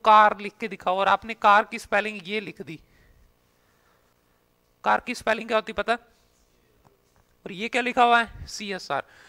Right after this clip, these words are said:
तो यहाँ पर पियर्सन वाले ये बात को समझते हैं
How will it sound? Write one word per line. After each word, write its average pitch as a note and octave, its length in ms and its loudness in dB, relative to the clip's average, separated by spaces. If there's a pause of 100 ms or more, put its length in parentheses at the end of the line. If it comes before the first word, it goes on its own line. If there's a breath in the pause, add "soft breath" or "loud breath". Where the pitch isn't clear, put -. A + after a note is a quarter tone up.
(280 soft breath)
तो A#3 60 -10
यहाँ G#3+ 380 6
पर C4+ 260 4
पियर्सन A#3 520 -6
वाले A3+ 220 2
ये A#3+ 100 -4
बात G#3+ 200 2
को B3+ 120 -10
समझते G3+ 420 -8
हैं G#3 240 -6